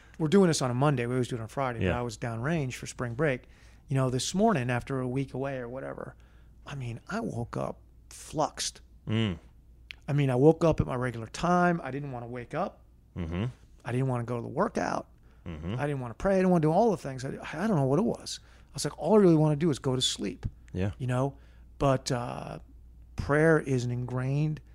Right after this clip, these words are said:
Speaker 1: habit that I have. I said, "Oh, I'm gonna get up and I'm gonna pray." You know? And I did that.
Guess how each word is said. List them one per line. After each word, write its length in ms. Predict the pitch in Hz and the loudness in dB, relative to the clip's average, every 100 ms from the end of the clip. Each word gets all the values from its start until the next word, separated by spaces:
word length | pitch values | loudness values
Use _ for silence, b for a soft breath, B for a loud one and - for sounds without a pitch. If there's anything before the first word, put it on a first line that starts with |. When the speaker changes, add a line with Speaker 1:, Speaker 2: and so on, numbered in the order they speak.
| b - | b -18
Speaker 1:
habit 400 | - - 117 - | -6 0 2 0
that 120 | - | -6
I 100 | - | -8
have. 340 | 117 - - - - b b b - | -8 -10 -12 -16 -20 b b b -4
I 60 | |
said, 180 | 120 127 | -2 0
"Oh, 40 | |
I'm 140 | 123 127 | 2 4
gonna 120 | 123 | 4
get 140 | 117 123 | 0 -4
up 120 | - | -4
and 80 | 123 | -6
I'm 60 | |
gonna 120 | 127 - | -6 -2
pray." 380 | - - - - b b b b - | -2 -2 -6 -12 b b b b -8
You 80 | 139 | -4
know? 260 | 120 120 - | -2 -4 -6
And 100 | - | -6
I 60 | 123 | -4
did 220 | 123 180 | 0 -2
that. 320 | - - - | -2 -8 -10